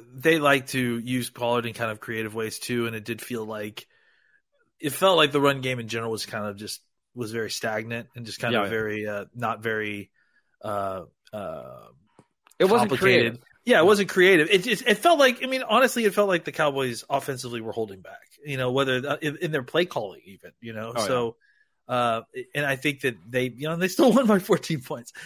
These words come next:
Speaker 1: you know, and I think that it's because they can, you know, they do, they don't wanna necessarily go all out and kind of continue to put more, uh, tape on their, out there on their kind of more exotic run schemes, uh, when they don't necessarily need to use them in order to win this ball game.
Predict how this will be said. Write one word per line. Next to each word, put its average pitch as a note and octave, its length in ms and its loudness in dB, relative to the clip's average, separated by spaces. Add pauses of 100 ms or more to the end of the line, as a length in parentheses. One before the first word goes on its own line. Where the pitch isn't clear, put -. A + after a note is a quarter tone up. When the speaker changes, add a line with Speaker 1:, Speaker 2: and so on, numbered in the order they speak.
(140)
Speaker 1:
you F3 60 -2
know, F3 100 6
and G3+ 300 6
I G#3 120 6
think G#3+ 160 2
that A3 140 -2
it's G3+ 180 -12
because G#3 280 -2
they G#3+ 100 0
can, G3 440 -6
you C3 80 -6
know, D3+ 100 -2
they E3+ 120 -2
do, D#3+ 180 -10
they D3+ 140 -2
don't E3+ 260 -2
wanna E3+ 200 -2
necessarily D#3 440 -8
go C#3+ 340 -6
all C#3 260 -4
out D3 280 -2
and B2 120 -18
kind C3 220 -12
of B2 140 -10
continue C3+ 380 -16
to B2+ 60 -12
put B2 240 -12
more, B2+ 420 -8 (500)
uh, A#2+ 180 -4
tape C3+ 320 -6
on B2+ 140 -4
their, B2+ 220 -8
out B2 180 -2
there B2+ 120 -2
on B2 160 -4
their A#2 140 -8
kind A#2+ 220 -10
of A2 100 -10
more A#2+ 320 -8
exotic A2+ 460 -6
run A#2+ 340 -12
schemes, A#2 640 -14 (420)
uh, B2 220 -2
when C3+ 220 -4
they D3+ 120 -4
don't D#3 180 -4
necessarily D#3+ 400 -6
need D#3 180 -8
to D3 100 -10
use E3 220 -6
them A#2+ 200 -4
in A#2 140 -10
order A#2 160 -4
to A#2 80 -10
win A#2 160 -10
this A2 180 -16
ball A#2 280 -6
game. - 120 -20